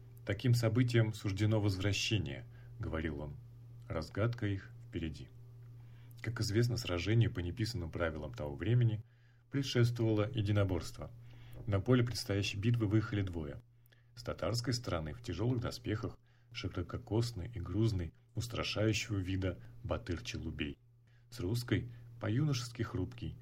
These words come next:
в одежде схимника, монах-воин Пересвет. Столкнувшись, они поразили друг друга насмерть. Но Челубей сразу рухнул вниз, и его тело, запутавшееся в подводьях,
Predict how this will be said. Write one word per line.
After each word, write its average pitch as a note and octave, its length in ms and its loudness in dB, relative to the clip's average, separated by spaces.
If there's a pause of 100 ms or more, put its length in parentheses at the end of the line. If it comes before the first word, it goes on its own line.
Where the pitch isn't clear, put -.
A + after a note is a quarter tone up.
(180)
в F2 60 -2
одежде E2 400 0
схимника, A2 640 4 (200)
монах-воин D#2+ 720 -2
Пересвет. - 500 -8 (640)
Столкнувшись, B2+ 720 0 (240)
они A#2+ 200 12
поразили G#2 460 6
друг F#2+ 200 2
друга G2 240 2
насмерть. E2 560 -2 (420)
Но A2 120 4
Челубей A#2+ 440 8
сразу A#2 380 6
рухнул G2 320 4
вниз, E2+ 460 -4
и E2+ 60 -4
его D#2+ 180 0
тело, A#2+ 420 4 (220)
запутавшееся F2+ 840 -2
в D#2+ 60 -8
подводьях, E2 600 -2